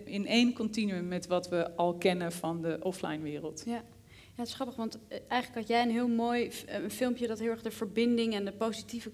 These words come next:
Speaker 2: kant van dat online feminisme. En ik heb, als ik dit filmpje kijk, dan word ik er eigenlijk een beetje bang van misschien wel. Van, oh ja,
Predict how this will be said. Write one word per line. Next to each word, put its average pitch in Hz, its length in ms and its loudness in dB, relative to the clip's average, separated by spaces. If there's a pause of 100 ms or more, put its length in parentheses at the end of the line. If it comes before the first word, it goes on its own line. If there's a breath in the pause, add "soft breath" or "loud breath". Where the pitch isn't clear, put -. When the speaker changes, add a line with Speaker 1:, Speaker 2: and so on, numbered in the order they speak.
(100)
Speaker 2:
kant 214 320 -2
van 214 300 -2
dat 196 300 -4 (280 soft breath)
online 208 320 2
feminisme. 208 460 -2
En 214 160 -2
ik - 240 -6
heb, 220 180 -4
als 233 180 -4
ik - 80 -18
dit 262 180 -4
filmpje 285 300 0
kijk, 254 200 -2
dan 208 120 -2
word 214 120 -2
ik 220 80 -4
er 196 80 0
eigenlijk 220 260 -2 (140)
een 226 60 4
beetje 233 240 0 (580 loud breath)
bang 269 340 6
van 190 220 2
misschien 185 360 0
wel. 180 160 -2
Van, 196 280 -6
oh 247 60 2
ja, 175 240 2